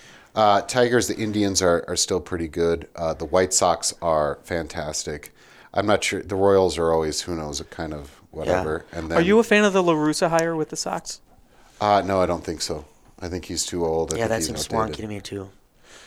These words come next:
Speaker 1: So that, that, that could, that could derail them, but they've put themselves
Speaker 2: Yeah.
Speaker 1: talent-wise.
Speaker 2: I looked up, um, the current standings.
Speaker 1: And
Speaker 2: So
Speaker 1: for
Speaker 2: we're just getting ready for spring baseball. And the Tigers are currently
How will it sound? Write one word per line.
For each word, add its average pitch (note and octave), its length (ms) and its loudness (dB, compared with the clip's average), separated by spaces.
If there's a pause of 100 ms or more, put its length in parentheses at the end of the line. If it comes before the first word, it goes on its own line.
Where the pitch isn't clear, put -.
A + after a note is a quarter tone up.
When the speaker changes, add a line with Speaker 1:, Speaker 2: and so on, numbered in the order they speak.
(140)
Speaker 1:
So - 140 0
that, G#2+ 240 4
that, G#2 260 0
that F#2+ 180 2
could, G2+ 360 2 (760)
that F#2+ 100 -6
could G2+ 160 0
derail F2+ 420 4
them, D2+ 200 -4
but D2+ 160 -6
they've E2 280 -2 (260)
put - 140 -8
themselves D#2 680 -6
Speaker 2:
Yeah. F2+ 80 -10
Speaker 1:
talent-wise. E2+ 840 -6 (160)
Speaker 2:
I C#3 120 2
looked F#3 300 0
up, D#3 360 4 (180)
um, A2 560 -2
the A#2+ 100 -2
current C3 320 -2
standings. G2 640 -8 (920)
Speaker 1:
And F#2 80 -6
Speaker 2:
So G#2 100 -2
Speaker 1:
for - 180 -4
Speaker 2:
we're F#2 60 0
just - 160 -4
getting D3 180 -2
ready A#2 140 -2
for A2+ 140 -10
spring A#2 200 -8
baseball. A2+ 400 0 (600)
And D3 120 4
the C#3 60 0
Tigers D3 360 4
are C#3 60 2
currently B2 440 -2